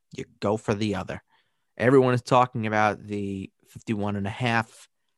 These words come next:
the over. Nobody's talking about the under. And, you know, if, would it surprise me if this game is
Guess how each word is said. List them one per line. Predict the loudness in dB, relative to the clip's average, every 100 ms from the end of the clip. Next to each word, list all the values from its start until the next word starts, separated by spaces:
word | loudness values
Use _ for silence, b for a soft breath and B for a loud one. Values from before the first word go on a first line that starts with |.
| _ _ _ _ _ _ _ -6
the | 2
over. | 4 4 4 2 _ _ _ _ -10
Nobody's | -4 -4 -2
talking | -4 -4
about | -12 -12
the | -14
under. | -14 -16 -18 _ -12
And, | -8 -8 -10 -14 _ _ -16
you | -10
know, | -8 -8
if, | -8
would | 0 0
it | 0
surprise | 0 4 4 2
me | -4
if | -8
this | -8
game | -4 -4 -4
is | -8